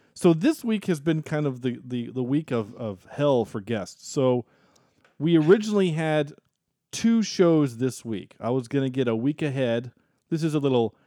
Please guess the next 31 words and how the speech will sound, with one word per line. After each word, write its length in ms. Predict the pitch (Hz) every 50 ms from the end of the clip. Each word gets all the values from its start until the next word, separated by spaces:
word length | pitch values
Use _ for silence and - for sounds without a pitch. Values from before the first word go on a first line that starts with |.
| _ _ _ _ _
how 180 | - 127 117 107
the 100 | 113 107
sausage 460 | - - 113 107 101 - 104 92 -
is 140 | 104 95 101
made, 260 | 113 110 104 104 92
ladies 220 | 98 92 92 87 87
and 80 | 98
gentlemen. 300 | 98 98 95 98 98 92 _ _ _ _ _ _ _ -
I 120 | 143 143
was 180 | 165 185 185 165
gonna 200 | 160 170 160 151
get, 160 | 143 156 123
like, 160 | 127 117 -
a 60 | 120 117
week 280 | 117 131 156 156 -
ahead 440 | 160 135 123 135 123 117 113 117 - -
with 260 | 127 117 110 - -
my, 500 | - 107 104 104 101 101 101 98 101 104 _ _ _ _ _ _ _ -
with 140 | - - -
my 80 | 113
podcasting 680 | 107 - 165 175 185 170 - - 110 101 - - 104 101
because 300 | 107 110 - 123 107 104 113
later 260 | 117 120 117 113 113
in 80 | 107 101
the 60 | 98
summer 280 | - - 120 113 110
I'm 100 | 104 101
taking 340 | - - 104 92 98 98 95 98
my 200 | 104 110 113 120
own 160 | 127 127 123
vacation, 600 | 107 104 95 - - 101 92 - - 101 101 107